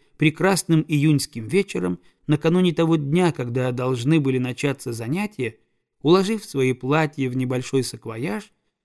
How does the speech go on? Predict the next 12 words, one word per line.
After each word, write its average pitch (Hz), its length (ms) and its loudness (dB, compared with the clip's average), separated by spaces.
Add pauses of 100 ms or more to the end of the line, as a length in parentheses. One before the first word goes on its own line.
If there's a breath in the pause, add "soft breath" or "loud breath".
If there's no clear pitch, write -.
(160)
она 170 340 -2
отправилась 131 920 -6
в 107 80 -20
Нейс. 107 640 -14 (640)
Сколько 156 720 -2
раз 127 440 0 (340)
останавливалась 147 1120 4
она 143 220 4
на 147 140 6
дороге 143 480 4
в 135 100 2
нерешительности, 139 1080 0